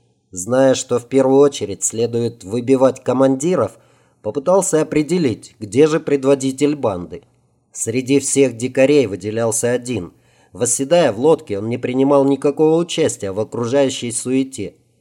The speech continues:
Голову людоеда украшало сложное сооружение из разноцветных перьев,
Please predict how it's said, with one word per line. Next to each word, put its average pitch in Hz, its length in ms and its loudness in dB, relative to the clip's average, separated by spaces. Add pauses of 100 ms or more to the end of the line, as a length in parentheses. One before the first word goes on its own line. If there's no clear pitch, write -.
(340)
Голову 131 400 2
людоеда 135 560 2
украшало 113 600 -4
сложное 120 580 -2
сооружение 117 840 -2
из 101 140 -6
разноцветных 127 840 -2
перьев, 101 440 -4